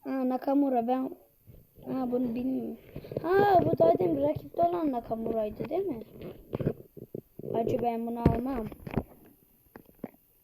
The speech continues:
Mbappe ile Vinicius'un aynı gol sayısına ulaşmış. Zlatan üç gol atmış. Olsun, Zlatan, Zlatan iyidir abi.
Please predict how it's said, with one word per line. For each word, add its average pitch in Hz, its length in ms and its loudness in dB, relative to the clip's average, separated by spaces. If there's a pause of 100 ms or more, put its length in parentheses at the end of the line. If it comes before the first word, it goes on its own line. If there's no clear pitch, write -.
(1160)
Mbappe 262 480 -4
ile 285 180 0
Vinicius'un 262 600 -8
aynı 247 240 -10
gol 240 160 -6
sayısına 226 460 -10
ulaşmış. 226 440 -10
Zlatan 226 540 -8
üç - 180 -12
gol 220 100 -8
atmış. - 580 -12 (880)
Olsun, - 440 -4
Zlatan, 240 460 -4
Zlatan 226 420 -8
iyidir 247 340 -8
abi. - 240 -12